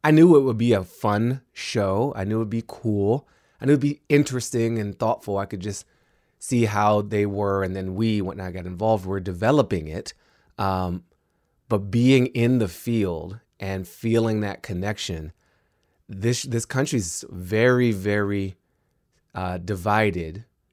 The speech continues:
and, and seemingly so. We're actually not quite as divided as we feel, but we <laughs> feel really, really divided. And there's political violence,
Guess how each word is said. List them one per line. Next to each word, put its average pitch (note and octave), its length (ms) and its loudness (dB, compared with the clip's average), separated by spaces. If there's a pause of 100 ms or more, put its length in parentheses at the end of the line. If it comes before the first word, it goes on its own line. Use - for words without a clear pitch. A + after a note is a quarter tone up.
(140)
and, G2 300 -6
and G2 160 -8
seemingly A#2+ 560 4
so. E2+ 160 -8
We're F2 160 -6
actually G2+ 200 -6
not F#2 280 -6
quite G#2+ 320 -4
as C3 80 -2
divided C3+ 400 0
as C#3 140 -2
we C#3 100 -4
feel, C#3 300 -4
but G2+ 100 -4
we F#2+ 140 -4
<laughs> - 160 -12
feel B2+ 280 2
really, G#2 340 -4
really G#2+ 280 -6
divided. F#2+ 560 -4 (380)
And A2 100 0
there's F#2+ 140 0
political G#2+ 480 -4
violence, G2 680 -2